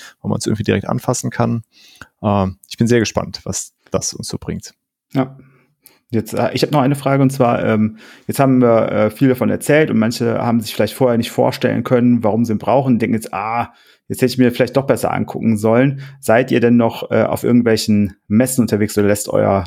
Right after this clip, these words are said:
Speaker 2: Zeitplan, euer Workload da gerade gar keine Zeit zu?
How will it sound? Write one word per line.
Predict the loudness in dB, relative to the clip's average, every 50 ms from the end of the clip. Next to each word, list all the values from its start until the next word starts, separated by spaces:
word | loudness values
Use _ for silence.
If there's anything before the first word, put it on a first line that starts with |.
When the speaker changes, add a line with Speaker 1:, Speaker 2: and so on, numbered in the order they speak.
| -6
Speaker 2:
Zeitplan, | -10 -6 -2 0 0 0 0 -2 -2 -2 0 0 0
euer | 0 0 -2 0 2
Workload | 0 0 2 0 -2 -2 0
da | 0 -2 -2
gerade | -2 -2 -2 -2 -2 -4
gar | -4 -4 -4
keine | -4 -4 -6 -6 -6
Zeit | -6 -6 -4 -4 -4 -4 -6
zu? | -10 -12 -12